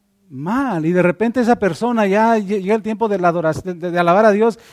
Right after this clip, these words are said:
y ya no siente esas ganas porque el recibimiento que se le dio no fue bueno.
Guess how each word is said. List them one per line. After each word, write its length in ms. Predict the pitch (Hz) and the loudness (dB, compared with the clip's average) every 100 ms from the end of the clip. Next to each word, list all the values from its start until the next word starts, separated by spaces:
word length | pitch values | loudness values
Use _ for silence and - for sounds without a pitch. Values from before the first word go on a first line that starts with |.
| - | -12
y 80 | 175 | -6
ya 140 | 190 | -4
no 80 | 233 | -4
siente 300 | 180 226 233 | -4 -4 -2
esas 220 | 202 190 | -2 -2
ganas 280 | 180 247 240 | -2 -2 -2
porque 220 | 202 180 | -4 -8
el 80 | 180 | -6
recibimiento 720 | 170 160 170 170 202 233 226 - _ - | -6 -6 -4 -4 -4 -4 -8 -10 _ -4
que 120 | 190 | -2
se 120 | 196 | 0
le 120 | 175 | 0
dio 380 | 170 220 240 220 _ _ - | 2 4 4 0 _ _ -10
no 460 | 170 185 202 220 | -6 -2 -2 -2
fue 240 | 208 208 220 | -4 -6 -6
bueno. 640 | 180 220 277 294 135 117 | -4 -4 -4 -6 -10 -20